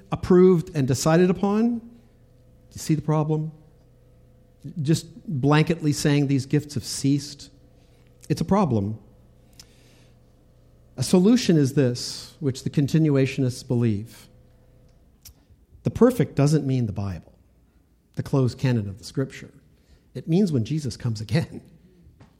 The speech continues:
It means when Jesus comes again. So with apostles, then, we arrived at this position. The word simply means sent one.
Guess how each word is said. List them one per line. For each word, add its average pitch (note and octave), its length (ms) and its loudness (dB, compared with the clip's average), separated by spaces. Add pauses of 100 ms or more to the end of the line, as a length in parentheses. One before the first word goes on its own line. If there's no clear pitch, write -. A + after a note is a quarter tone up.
(580)
It B2 140 -8
means C#3 220 2
when A#2+ 120 2
Jesus G#2+ 480 0 (680)
comes G#2+ 260 -2
again. G#2 320 -8 (1400)
So - 160 2
with E3 160 6
apostles, F3+ 540 0
then, C#3+ 180 4
we C#3 140 4
arrived B2+ 340 2
at A#2 80 -4
this A#2 140 -2
position. G#2+ 580 -4 (840)
The C3+ 80 2
word D3+ 220 4
simply E3 380 2
means C3 420 0 (160)
sent C3+ 260 0
one. G#2+ 280 -2